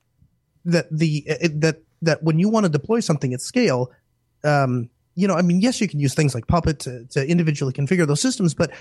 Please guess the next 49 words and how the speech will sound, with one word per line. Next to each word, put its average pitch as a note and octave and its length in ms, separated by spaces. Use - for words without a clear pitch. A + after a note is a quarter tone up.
a F3 60
lot G#3 160
of C#4+ 80
times E3 440
that E3+ 220
much G3+ 180
intervention D#3 500
is D3 200
not D#3+ 180
needed. D#3+ 260
And E3 140
I G#3 80
gotta B3 200
tell F3+ 220
you, B2+ 100
as C3 120
a C#3+ 40
person G#3 300
who F#3+ 140
has C#3+ 140
managed E3+ 300
Puppet F3 320
numerous D#3+ 380
times F3 320
for C#3+ 100
numerous D#3+ 360
different D#3 340
clients D3+ 320
on B2 120
numerous C#3 300
different D#3 340
occasions, D#3+ 460
there's C#4+ 140
a D4+ 40
lot C#4+ 180
of F#3 60
work C#3+ 400
in D3 180
setting D3 320
Puppet C3 240
up. A2+ 120
It's D3 100
one G3+ 100
of G#3 60
those F3+ 160
things E3 180
I C3 60
really C#3+ 260
dread C3+ 300